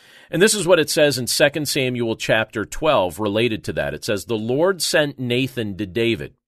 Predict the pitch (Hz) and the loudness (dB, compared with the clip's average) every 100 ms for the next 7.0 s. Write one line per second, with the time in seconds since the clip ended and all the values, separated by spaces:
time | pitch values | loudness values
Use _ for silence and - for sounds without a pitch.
0 | _ _ _ - 147 143 165 175 185 131 | _ _ _ -4 -2 0 2 2 2 0
1 | 127 107 110 - 92 78 - _ _ _ | 0 -2 -4 -2 -2 -2 -6 _ _ _
2 | _ _ _ _ - 170 165 156 - 226 | _ _ _ _ 2 4 4 0 -2 -2
3 | 269 208 110 101 110 143 123 - - 143 | 0 0 2 2 -2 -4 -2 -2 0 0
4 | 170 175 - 82 65 58 _ _ _ _ | -2 -8 -6 -6 -8 -14 _ _ _ _
5 | - 104 127 180 156 107 98 - - _ | -8 0 0 2 2 2 0 -6 -10 _
6 | 127 120 104 82 90 92 - 123 90 62 | -6 -2 0 0 -2 -2 0 0 -2 -4